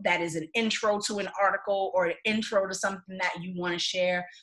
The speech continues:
those are doing great on LinkedIn and getting amazing engagement around that leadership corporate thought space, um, and can really help to build your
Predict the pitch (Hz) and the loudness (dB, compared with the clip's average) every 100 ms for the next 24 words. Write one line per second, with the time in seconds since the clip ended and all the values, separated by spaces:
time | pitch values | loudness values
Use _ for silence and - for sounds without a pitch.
0 | - 294 208 214 196 160 180 156 156 165 | 0 6 6 6 0 0 -2 -2 -4 -6
1 | 175 202 208 185 180 175 175 165 170 165 | 0 0 2 0 -2 -2 -4 -4 -4 -4
2 | 156 165 151 143 170 180 196 196 190 185 | -4 -6 -6 -6 -6 -4 -4 -4 -6 -6
3 | 165 170 165 160 165 160 170 156 160 160 | -6 -6 -6 -2 -2 -2 -6 -6 -2 0
4 | 160 143 160 165 165 160 156 165 - - | 0 -2 -4 -4 -2 0 0 -2 -6 -6
5 | 196 160 - 151 - - 147 147 - 233 | -2 -2 -2 -8 -8 -6 -6 -6 -6 0
6 | 233 277 285 - - - - - 196 180 | 0 0 -6 -12 -16 -16 -8 4 6 6
7 | 175 175 190 202 185 175 185 180 175 180 | 4 2 0 0 -2 0 0 2 0 0
8 | - 180 160 165 160 151 | -2 -4 -2 0 0 -4